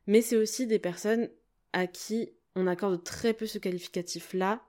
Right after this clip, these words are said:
de l'extérieur. Donc c'est à la fois une dévalorisation personnelle, mais aussi une dévalorisation par l'extérieur. Donc c'est super important d'en parler. Et du coup, ça pose la question de cet épisode. Voilà, comment est-ce qu'on définit qui est créatif, cré-,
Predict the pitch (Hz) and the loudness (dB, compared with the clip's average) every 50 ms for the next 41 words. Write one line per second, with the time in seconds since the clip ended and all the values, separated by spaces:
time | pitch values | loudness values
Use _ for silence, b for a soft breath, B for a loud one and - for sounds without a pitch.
0 | _ _ _ - 180 165 - 190 196 196 196 196 190 - - 202 180 175 160 160 | _ _ _ -12 -12 -6 -2 2 2 2 2 0 -2 -6 -8 -6 -6 -6 -6 -8
1 | - - B B B B B B 190 196 - - 208 202 202 208 202 - 247 247 | -10 -16 B B B B B B 0 2 6 6 8 8 8 6 4 4 4 4
2 | 240 - - 196 190 185 175 170 170 170 202 196 202 202 202 196 196 196 190 - | 4 4 2 0 0 0 0 0 2 4 4 4 4 2 0 0 0 -2 -2 -2
3 | 202 196 190 180 - 214 214 220 226 208 - 185 - - 202 196 - - 220 208 | -2 -4 -4 -4 0 2 2 2 2 2 0 0 0 0 -2 -2 0 0 0 2
4 | 185 185 185 180 175 175 175 170 170 170 170 165 - - 196 208 196 - _ - | 2 2 2 2 2 0 2 0 0 0 -2 -4 -4 -4 -6 -6 -6 -8 _ -4
5 | 196 185 180 175 - - 170 165 - - - 170 160 156 165 208 247 - B B | -2 -2 -2 -4 -4 -4 -4 -4 -6 -6 -8 -6 -6 -6 -6 -6 -8 -8 B B
6 | B B B B B B B B 180 180 175 - - 175 - - - 185 185 180 | B B B B B B B B -2 0 0 0 -4 -4 -6 -4 -4 -2 -2 -2
7 | 180 170 - - - 196 196 - - 170 170 - 170 170 165 165 151 160 165 170 | -2 -4 -8 -8 -8 -8 -8 -8 -10 -8 -4 -2 -2 0 0 -2 -2 -2 0 2
8 | 196 208 - - - _ _ _ - 185 190 180 185 185 - 262 262 - - 185 | 2 2 2 0 -6 _ _ _ 4 4 4 4 2 -2 2 2 2 4 2 0
9 | 165 - 240 240 214 208 185 180 196 190 - - - 208 208 208 - - - 170 | 2 4 2 4 6 4 4 4 2 -4 -6 -4 -2 -2 -2 -2 -4 -6 -8 -4
10 | 170 185 180 - 180 170 170 165 165 - - 170 185 214 233 208 190 - - _ | -4 -4 -2 -4 -4 -4 -6 -8 -8 -6 -2 2 2 2 2 2 -2 -8 -8 _
11 | - 170 175 175 165 156 156 - _ _ _ _ _ _ - - 214 214 220 220 | -6 0 2 2 2 2 0 -6 _ _ _ _ _ _ -2 2 4 6 6 4
12 | 214 - - 196 190 196 180 - 202 202 208 208 208 - 220 202 202 - - 202 | 4 2 0 0 0 0 -2 0 0 2 2 0 0 0 0 0 0 0 -4 -4
13 | 196 196 - - 208 - - - 190 180 - | -4 -4 -4 -6 -8 -6 -4 -4 -4 -4 -6